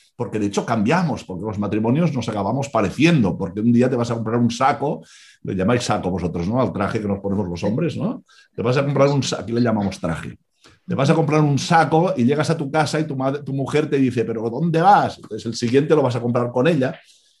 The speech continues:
Y así, eh, claro, acabas que tú te vistes como a ella le gusta y al revés, y tu casa la decoráis como os gusta a los dos y nos acabamos pareciendo, y es algo precioso, ¿no? Una cosa que me ha gustado mucho es esta que me decías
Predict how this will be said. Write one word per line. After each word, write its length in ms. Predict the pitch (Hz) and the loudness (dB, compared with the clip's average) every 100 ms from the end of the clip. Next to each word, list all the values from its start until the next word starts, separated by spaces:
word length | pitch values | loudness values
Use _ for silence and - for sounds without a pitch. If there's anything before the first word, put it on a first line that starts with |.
| _ | _
Y 240 | - 117 | -6 0
así, 260 | 110 104 139 | 0 2 4
eh, 280 | 156 131 107 | 4 2 -4
claro, 200 | 123 151 | -2 -2
acabas 340 | 190 127 170 | -2 -2 -2
que 300 | - 147 110 110 - - - | 0 -2 -2 -8 -12 -14 -8
tú 140 | 123 | -4
te 100 | 131 | 0
vistes 380 | 135 156 175 170 | 0 0 -2 0
como 200 | 131 113 | 0 2
a 40 | |
ella 120 | 123 123 | 2 2
le 120 | 127 | 0
gusta 360 | 160 - 160 | -2 -2 -2
y 60 | 160 | 2
al 120 | 117 | 2
revés, 580 | 110 117 175 196 - - | 2 2 2 0 -4 -8
y 160 | 113 104 | -6 -4
tu 140 | - | -4
casa 240 | 87 123 135 | -2 0 2
la 80 | 131 | 2
decoráis 400 | 123 123 131 135 | 4 4 2 0
como 160 | 120 | 0
os 80 | 117 | 0
gusta 220 | 135 123 | -2 0
a 40 | 131 | 0
los 160 | 139 | 2
dos 360 | 151 196 226 - | 2 2 0 -4
y 60 | 120 | -8
nos 160 | 113 | -6
acabamos 380 | 107 - 120 139 | -4 -2 -2 -2
pareciendo, 580 | - 107 - 127 113 90 | -2 -4 0 0 2 0
y 80 | 90 | -4
es 100 | 95 | -4
algo 220 | 113 113 | -4 -2
precioso, 540 | 110 90 110 104 76 | -4 -4 -4 -4 -6
¿no? 200 | 87 160 _ _ _ _ _ _ - - - _ _ _ _ - | -8 -8 _ _ _ _ _ _ -20 -20 -20 _ _ _ _ -6
Una 240 | 185 220 | 0 4
cosa 160 | 226 220 | 4 4
que 80 | 214 | 4
me 80 | |
ha 40 | 202 | 4
gustado 260 | 175 202 | 2 2
mucho 500 | 170 170 - 120 160 - | 4 2 2 -2 -2 -6
es 140 | 143 | -8
esta 140 | 175 196 | -6 -6
que 80 | 190 | -2
me 120 | 185 | -2
decías 500 | 139 147 156 160 | -2 0 0 0